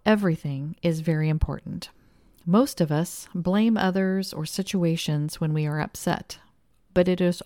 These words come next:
always our thoughts about a situation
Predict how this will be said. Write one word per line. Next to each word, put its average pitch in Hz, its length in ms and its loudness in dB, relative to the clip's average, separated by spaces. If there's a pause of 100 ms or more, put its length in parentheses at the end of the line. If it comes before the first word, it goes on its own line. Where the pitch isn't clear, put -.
(120)
always 190 720 4 (160)
our 196 440 4
thoughts - 840 -2 (160)
about 165 260 2
a 165 60 4
situation 170 800 0